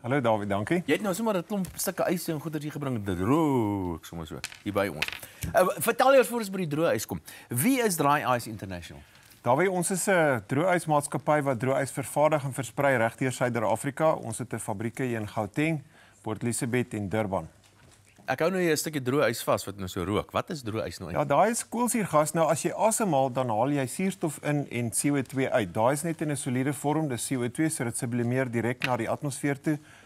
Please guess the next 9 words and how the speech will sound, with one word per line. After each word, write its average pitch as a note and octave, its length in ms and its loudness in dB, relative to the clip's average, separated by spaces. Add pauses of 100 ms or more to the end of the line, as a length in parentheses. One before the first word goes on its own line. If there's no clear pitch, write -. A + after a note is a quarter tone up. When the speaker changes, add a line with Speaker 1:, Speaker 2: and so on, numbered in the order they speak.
(160)
Speaker 1:
Dis A2+ 120 -6
by B2 160 2
minus C3+ 360 2
tagtig, D#3 400 2
is A#2+ 100 -6
voedselgraad B2+ 640 -2
en G#2+ 80 -4
is G2 180 -10
kurkdroog. G2 540 -2